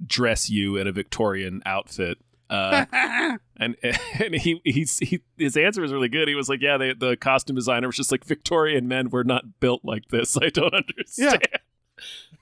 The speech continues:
Speaker 2: Yeah. Yeah. It's, it's,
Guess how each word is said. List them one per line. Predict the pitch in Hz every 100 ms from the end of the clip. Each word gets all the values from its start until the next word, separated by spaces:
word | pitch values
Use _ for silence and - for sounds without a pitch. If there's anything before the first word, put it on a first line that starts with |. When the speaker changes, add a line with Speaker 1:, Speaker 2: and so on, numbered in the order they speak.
| _ _ - -
Speaker 2:
Yeah. | 330 165 - _ _ _ _ _ _ _ _ _ -
Yeah. | 247 202
It's, | 214 262 240
it's, | 254 262 -